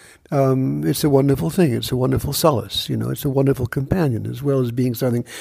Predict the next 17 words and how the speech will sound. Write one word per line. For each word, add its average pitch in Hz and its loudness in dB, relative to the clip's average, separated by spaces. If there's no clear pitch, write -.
you 135 2
can 117 -2
then 123 4
give 120 4
off 160 4
to - -8
other 202 -4
people. 107 -10
But 165 4
also, 180 4
I 156 0
was, 156 0
when 165 4
I 156 4
was 156 2
very 170 4
young, 143 0